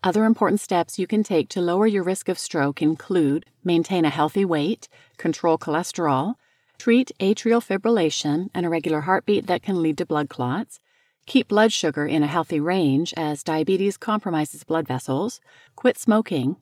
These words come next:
If you drink, drink in moderation. Heavy alcohol consumption increases the risk of high blood pressure, ischemic strokes, and hemorrhagic strokes. Exercise. The American Stroke Association recommends at least forty minutes of moderate to vigorous aerobic exercise three or four days a week.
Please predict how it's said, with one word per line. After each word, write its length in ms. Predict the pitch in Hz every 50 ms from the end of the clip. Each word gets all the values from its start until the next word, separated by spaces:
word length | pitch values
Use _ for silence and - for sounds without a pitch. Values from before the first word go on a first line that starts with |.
| _ _ -
If 140 | 175 - -
you 100 | 175 170
drink, 400 | - 208 226 240 240 240 - _
drink 240 | - - 214 208 214
in 100 | 196 185
moderation. 720 | 175 160 160 156 147 151 156 - - 131 131 123 123 139 -
Heavy 240 | - 180 175 185 175
alcohol 400 | 160 175 - 214 185 190 190 190
consumption 580 | - 196 180 - 190 180 180 - - 196 170
increases 480 | 160 156 - - 220 233 - - 208 -
the 80 | -
risk 240 | 151 160 160 - -
of 120 | - 156 -
high 200 | - 170 170 175
blood 240 | - 175 190 226
pressure, 400 | - - 156 151 - - 156 156 - -
ischemic 480 | 160 - - - 226 233 233 233 -
strokes, 420 | - - - 170 160 147 - - -
and 200 | - 175 175 170
hemorrhagic 560 | 160 170 151 143 139 143 170 175 - - -
strokes. 500 | - - - 135 135 139 - - - - _ _ _ _ _ _ _ _ _ _ _ _ -
Exercise. 760 | 247 240 - - 214 175 - 185 160 143 135 135 143 - - -
The 140 | 190 190
American 340 | 185 180 175 180 - 196 180
Stroke 300 | - - - 196 214 -
Association 680 | 262 - - 240 240 - 214 165 160 156 - 180 170
recommends 480 | 170 160 160 - 180 165 170 165 165 170
at 100 | 165 -
least 240 | - 180 170 - -
forty 300 | - 180 185 190 233 240
minutes 320 | 226 196 180 185 - -
of 140 | - 170 -
moderate 400 | 170 165 170 170 190 214 226 -
to 120 | - 214
vigorous 480 | 175 160 175 170 - 214 226 233 - -
aerobic 400 | - 196 170 175 175 - 220 -
exercise 680 | 214 185 - - - 170 - - 170 156 156 156 160 -
three 260 | - - - 202 208
or 60 | 214
four 220 | 214 - 196 196 190
days 240 | 196 175 170 - 180
a 40 |
week. 400 | 170 190 202 165 135 127 - -